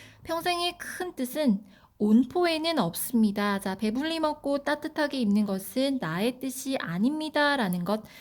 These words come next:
그리고 온포 역시도 부정적인 의미라는 것 확인하시면 되겠습니다. 자, 천하의 충효를 일로 삼아서, 자, 이때 충효는 긍정적인 의미고요.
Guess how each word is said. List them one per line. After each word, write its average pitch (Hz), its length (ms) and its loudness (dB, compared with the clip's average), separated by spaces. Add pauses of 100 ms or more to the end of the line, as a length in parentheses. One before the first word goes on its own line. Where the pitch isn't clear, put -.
(120)
그리고 214 500 -2
온포 214 360 2
역시도 226 560 -2
부정적인 226 600 -2
의미라는 175 500 -2
것 240 200 -2
확인하시면 220 640 2
되겠습니다. 180 640 -6 (380)
자, 233 160 0
천하의 330 640 2
충효를 359 640 0
일로 208 280 4
삼아서, 233 600 0
자, - 120 -4
이때 247 280 -2
충효는 294 600 -6
긍정적인 285 680 0
의미고요. 185 540 -2